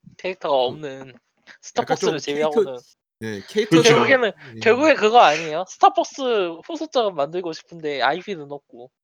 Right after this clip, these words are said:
Speaker 1: <laughs> 콜라보레이션.
Speaker 2: 그러니까 이게 약간 뭐, 뭐라고 해야 되나?
Speaker 3: 그래서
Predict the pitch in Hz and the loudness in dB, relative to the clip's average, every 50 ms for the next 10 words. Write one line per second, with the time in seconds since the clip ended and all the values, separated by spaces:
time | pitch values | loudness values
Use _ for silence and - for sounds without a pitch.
0 | _ _ _ _ _ _ _ _ _ _ 71 - - - - - - - 240 - | _ _ _ _ _ _ _ _ _ _ -20 -18 -16 -16 -14 -14 -16 -18 -18 -20
1 | _ _ - - - _ - - 330 285 370 330 302 294 269 208 196 196 - 196 | _ _ -20 -20 -14 _ -8 -2 2 4 4 4 2 0 0 0 0 0 -2 -6
2 | 185 170 - - _ - - _ _ _ _ _ _ _ _ _ _ _ _ - | -6 -8 -12 -20 _ -20 -20 _ _ _ _ _ _ _ _ _ _ _ _ -10
3 | 143 156 170 147 170 160 151 147 170 160 139 123 123 - - 165 151 131 113 120 | -8 -8 -8 -8 -8 -10 -8 -8 -6 -4 -4 -4 -4 -4 -6 -10 -10 -10 -8 -8
4 | 131 135 139 - _ _ _ _ _ _ _ _ _ 127 131 131 139 139 135 123 | -6 -8 -8 -10 _ _ _ _ _ _ _ _ _ -6 -2 -2 -2 -2 -2 -2
5 | 120 110 117 107 107 202 226 226 254 254 208 175 - | -4 -4 -6 0 4 6 6 8 8 6 4 4 0